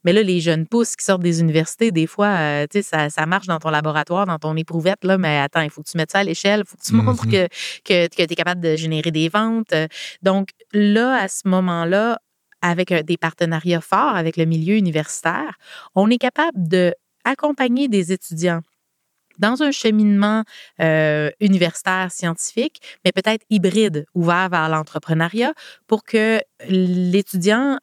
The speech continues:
Speaker 1: euh, puisse faire sa preuve de concept, que l'étudiant puisse faire la démonstration que sa science fonctionne. Et ensuite, il va avoir consolidé, euh,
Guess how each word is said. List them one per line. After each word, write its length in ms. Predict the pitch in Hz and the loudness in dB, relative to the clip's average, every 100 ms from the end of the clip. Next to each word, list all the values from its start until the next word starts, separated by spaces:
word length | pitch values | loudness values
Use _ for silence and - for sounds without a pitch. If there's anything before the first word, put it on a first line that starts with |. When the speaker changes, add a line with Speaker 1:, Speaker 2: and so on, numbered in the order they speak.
| 175 | -2
Speaker 1:
euh, 220 | 165 165 | 0 -2
puisse 240 | - 254 - | 0 -2 0
faire 180 | 208 202 | -2 -2
sa 140 | 156 | -8
preuve 340 | - 185 170 | -2 0 0
de 100 | 160 | 0
concept, 480 | 160 147 151 - 220 _ - | -2 -2 -4 -2 -4 _ 0
que 160 | 165 | 2
l'étudiant 440 | 160 160 - 180 202 | 2 0 -2 0 0
puisse 180 | 226 - | 0 0
faire 140 | 247 | 0
la 100 | 208 | 0
démonstration 800 | 151 180 202 - 175 165 185 196 | -2 0 0 -2 -4 -2 -4 -4
que 160 | 175 | -4
sa 160 | 165 156 | -4 -4
science 360 | - 180 180 - | -2 -2 -2 -2
fonctionne. 560 | 156 143 - 220 254 247 - - - - | -2 0 0 2 0 -4 -10 -16 -6 0
Et 340 | 247 269 269 - | 2 2 0 0
ensuite, 320 | 175 175 247 | -2 -2 -2
il 60 | 180 | 0
va 80 | |
avoir 240 | 160 170 165 | 0 0 -4
consolidé, 840 | - 220 202 208 185 160 208 240 233 - - - | -2 0 0 0 0 0 2 2 -2 -8 -12 0
euh, 580 | 160 156 156 160 160 | 2 4 2 2 0